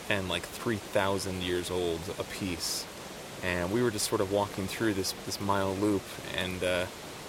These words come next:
<laughs> there were a few times where, a few times in this trip already, you've, you, you specifically, A J, have seen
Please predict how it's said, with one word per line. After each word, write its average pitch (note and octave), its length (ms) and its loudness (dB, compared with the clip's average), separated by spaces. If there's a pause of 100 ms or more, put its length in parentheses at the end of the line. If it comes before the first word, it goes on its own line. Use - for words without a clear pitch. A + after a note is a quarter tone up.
(120)
<laughs> - 640 -6
there G#3 160 6 (100)
were E3+ 200 8 (560)
a D3 80 2
few F#3 240 0
times F3+ 440 4
where, A#2 260 10 (580)
a C3 40 2
few G3+ 140 2
times G#2+ 300 6
in G2 60 0
this F#2+ 120 0
trip - 240 4
already, G#2+ 420 4 (560)
you've, A#2+ 400 2 (480)
you, C3 220 8 (100)
you C3+ 240 4
specifically, B2+ 680 4
A G2+ 60 2
J, G2+ 160 4
have G#2 140 4
seen A#2+ 440 2